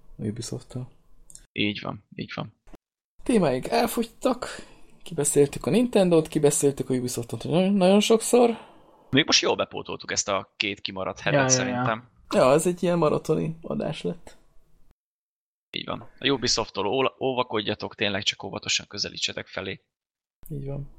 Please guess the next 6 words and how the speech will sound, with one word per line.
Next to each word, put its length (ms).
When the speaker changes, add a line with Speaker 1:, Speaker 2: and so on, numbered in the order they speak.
Speaker 2:
A 100
Nintendo 420
fanokat 1000
meg, 220
megkérjük, 540
hogy 200